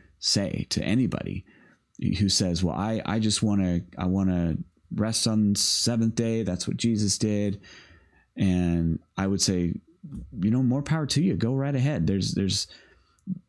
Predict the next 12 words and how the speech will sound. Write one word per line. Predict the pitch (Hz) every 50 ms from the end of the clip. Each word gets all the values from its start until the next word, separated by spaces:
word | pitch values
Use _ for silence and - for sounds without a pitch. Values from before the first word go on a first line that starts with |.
| _ _ _ _ _ -
nothing | 120 120 123 143 170 170 - 196 190 180 170 - - -
that, | - 123 117 113 - - - - - - _ _ _ _ _ _ _
you | - - 113
know, | 107 101
within | 98 76 95 98 98 - 127 135 135
that | 123 110 87 -
ceremonial | - - - 120 104 98 98 98 92 92 90 92 87 82
law, | 87 85 80 80
no-, | 85 95 113 135 135 -
none | - 113 127 147 165 165
of | 151 127
that | 110 104 90 82 82 - - - -